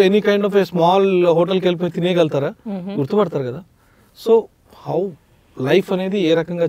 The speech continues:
Speaker 1: చేంజ్ అయిందని అనుకుంటున్నారు?
Speaker 2: ఫస్ట్ థింగ్, I am not, I am a food lover.
Speaker 1: Okay.
Speaker 2: Definitely yes.
Speaker 1: Okay.
Speaker 2: But నేను ఎక్కువ హోమ్ ఫుడ్ ప్రి-, ప్రిఫర్ చేస్తాను. బయట ఫుడ్ అంత తొందరగా నేను, I will not take.
Speaker 1: ఓకే.
Speaker 2: Hmm, ఫస్ట్ థింగ్.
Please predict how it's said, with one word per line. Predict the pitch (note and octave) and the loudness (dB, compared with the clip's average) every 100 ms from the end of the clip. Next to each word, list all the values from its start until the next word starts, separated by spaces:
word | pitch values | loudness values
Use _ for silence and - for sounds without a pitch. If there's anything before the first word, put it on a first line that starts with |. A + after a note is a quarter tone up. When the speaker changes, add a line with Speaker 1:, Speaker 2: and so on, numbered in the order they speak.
| E3 | -2
Speaker 1:
చేంజ్ | D3 D3 | -4 -4
అయిందని | C#3+ C3 C3 | -8 -10 -14
అనుకుంటున్నారు? | B2 C3 C#3+ B2+ C4+ _ - | -16 -16 -14 -12 -14 _ -2
Speaker 2:
ఫస్ట్ | A3 A#3 A3 - _ - | 0 0 -4 -18 _ -4
థింగ్, | C#4+ D4 C#4 A#3+ G3+ D#3+ | -2 -2 0 0 -2 -2
I | G3+ | 0
am | A3 A3 G#3+ | 2 2 2
not, | A#3 A#3+ - G#3 | 2 2 -4 -4
I | |
am | A#3 | -4
a | B3 | -4
food | A#3 A3 E3+ | -4 2 2
lover. | D#3 E3 | 2 -6
Speaker 1:
Okay. | - _ - G#3+ | -8 _ -10 2
Speaker 2:
Definitely | G3 - A#3 - G3 E3 | 2 4 -2 -2 -6 -6
yes. | D#3 - - _ C#3+ | -8 -10 -20 _ -8
Speaker 1:
Okay. | B2+ A#2+ A#2 G#3 | -6 -8 -4 -2
Speaker 2:
But | A3+ A#3+ | -2 -2
నేను | A3 G3 | -2 -4
ఎక్కువ | G3 - A#3 A3+ | -6 -4 -2 -2
హోమ్ | G3 G3+ A#3+ | 0 0 0
ఫుడ్ | - A3 - | -2 -4 -6
ప్రి-, | - G#3+ A3+ - | -16 -18 -14 -6
ప్రిఫర్ | A3 G#3+ F#3+ | -2 -2 -2
చేస్తాను. | E3+ E3 - D#3+ E3 F3+ | -6 -6 -16 -12 -10 -4
బయట | F#3+ G#3 - | -4 -4 -8
ఫుడ్ | A3 G#3+ E3+ | -6 -2 -2
అంత | F#3 G3+ - A3+ A3+ | -2 -4 -2 -2 -2
తొందరగా | A3 A3+ A3 A#3+ A3+ | -2 -2 -2 -4 -4
నేను, | G#3 F#3+ F3+ E3+ D#3+ D#3 C2+ B1 - | -4 -4 -4 -4 -6 -10 -14 -8 -4
I | F3+ | -2
will | F3+ | -2
not | F3+ - - | -4 -6 -4
take. | D#3+ - - _ _ C#3+ | -4 -4 -20 _ _ -8
Speaker 1:
ఓకే. | C3 - G#2+ - _ _ - | -8 -8 -18 -18 _ _ -16
Speaker 2:
Hmm, | F#3+ B2+ F3 | -14 -14 -10
ఫస్ట్ | - E3+ E3 - | -2 -2 -4 -12
థింగ్. | D#3+ | -12